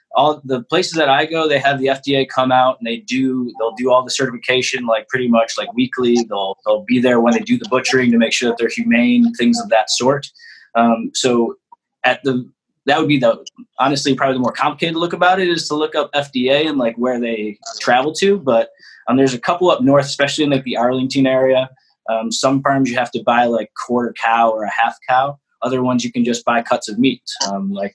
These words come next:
the place that I go, you buy lamb shanks, or you can get, like, cuts of beef, ground beef, eggs, et cetera. Um,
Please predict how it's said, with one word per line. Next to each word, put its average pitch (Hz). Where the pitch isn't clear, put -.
the -
place 127
that 120
I 127
go, 123
you 117
buy 113
lamb 117
shanks, 113
or 101
you 98
can 107
get, 101
like, 92
cuts 110
of 101
beef, 117
ground 104
beef, 107
eggs, 107
et 104
cetera. 87
Um, 98